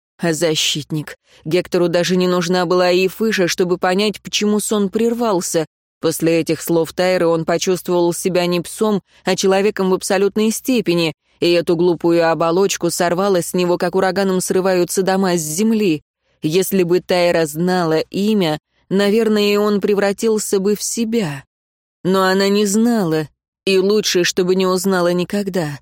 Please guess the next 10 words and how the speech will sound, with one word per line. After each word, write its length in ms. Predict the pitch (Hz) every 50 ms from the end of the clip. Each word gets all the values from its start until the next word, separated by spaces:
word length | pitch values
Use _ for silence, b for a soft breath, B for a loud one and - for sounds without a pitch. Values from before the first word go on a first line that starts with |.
| _ _ _ _ _
Зачем 460 | - 165 196 226 226 - - 311 294 277
ей 260 | 247 247 254 254 247
это 160 | - 240 240
знание, 720 | 208 190 202 220 254 285 285 262 226 202 190 190 190 190
если 340 | 185 185 226 220 - 226 220
все 200 | 208 - - 240
равно 240 | 233 226 220 240 254
ничего 360 | 254 247 233 220 - 233 233
не 140 | 240 233 233
получится? 800 | - 254 254 262 254 233 180 160 - 160 151 - - - 156 147